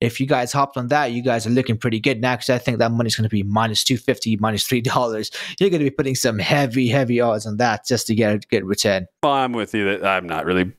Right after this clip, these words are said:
Speaker 2: I don't see how there's really a true path for Perez to win the Drivers' Championship. Uh, Red Bull minus twenty-five hundred now, DraftKings to win the constructors,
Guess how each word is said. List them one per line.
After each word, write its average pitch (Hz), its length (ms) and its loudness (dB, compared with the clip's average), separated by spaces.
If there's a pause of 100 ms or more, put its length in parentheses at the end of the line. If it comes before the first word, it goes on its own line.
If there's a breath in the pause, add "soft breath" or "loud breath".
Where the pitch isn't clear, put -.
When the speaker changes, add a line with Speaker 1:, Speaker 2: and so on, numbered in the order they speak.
(200)
Speaker 2:
I 101 140 2
don't 78 200 -10
see 101 240 2
how 90 160 0
there's 90 180 -4
really 95 220 0
a 87 60 -4 (120)
true 117 580 2 (260)
path 98 440 -2
for 95 120 -4
Perez 95 420 0
to - 120 -2
win 95 160 2
the 82 140 -4
Drivers' 85 360 0
Championship. - 560 -4
Uh, 113 120 -2
Red 165 160 2
Bull 151 100 0
minus 208 280 0
twenty-five 240 580 -2
hundred 107 240 -2
now, 76 120 -2
DraftKings 85 460 -4
to 95 100 -2
win 92 100 2
the 90 120 0
constructors, - 760 -4